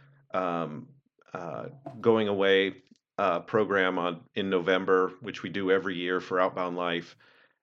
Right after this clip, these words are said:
And this, this was not something that was cliche to him. He lived this every single day. And it wasn't that he didn't have ups and downs, but man, he lived a life.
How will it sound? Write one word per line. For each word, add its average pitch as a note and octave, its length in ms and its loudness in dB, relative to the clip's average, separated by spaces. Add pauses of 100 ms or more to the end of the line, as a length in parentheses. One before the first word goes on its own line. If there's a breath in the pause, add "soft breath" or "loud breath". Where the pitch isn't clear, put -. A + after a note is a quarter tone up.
(140)
And F#2 560 -4 (1400)
this, B2 320 2
this D3 280 0
was A#3 140 0
not F3+ 220 2
something C3+ 380 0
that G#2 160 -2
was G#2+ 160 -4
cliche G2 500 -2
to F2 100 -8
him. D#2+ 360 -14 (540)
He G3 320 -6
lived B2+ 540 0
this E2 480 -6 (580)
every C#3 540 2
single A2+ 560 -2
day. F#2 500 -6 (500)
And B2 240 4
it B2 80 0
wasn't C#3+ 360 0
that C3 100 0
he C3 80 0
didn't B2 240 0
have B2+ 180 0
ups A#2+ 260 2
and A2+ 100 -2
downs, A2+ 340 2
but - 220 -4
man, B2 240 -4
he C3+ 200 -4
lived C#3 440 2
a A2+ 40 4
life. A2 580 0